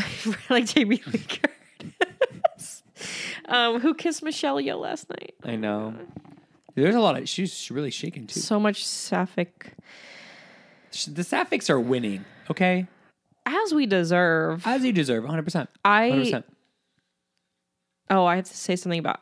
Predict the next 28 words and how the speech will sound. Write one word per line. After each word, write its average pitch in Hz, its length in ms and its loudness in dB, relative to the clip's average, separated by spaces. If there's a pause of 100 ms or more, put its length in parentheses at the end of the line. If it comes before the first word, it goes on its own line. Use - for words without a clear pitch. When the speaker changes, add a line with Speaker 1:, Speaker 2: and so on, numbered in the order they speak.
(120)
Speaker 1:
sapphic, - 480 -2
about - 200 -2
Scream 175 320 -2
too. 170 240 -2 (480)
Um, 175 480 4 (300)
I 254 160 4
think 466 280 0
it's 392 120 0
possible 202 380 4
because 214 320 2
in 226 120 -2
Scream 277 300 -2
three, 214 340 4
they 190 140 4
were, 190 180 2
which, 208 340 0
I - 80 2
mean, 208 160 4
didn't 202 240 2
totally 160 300 -2
work, 156 220 0
obviously, 170 480 0
as 160 160 0
a 165 60 -2
movie 165 360 -2
for 170 360 0
us, 175 260 2
but 160 340 2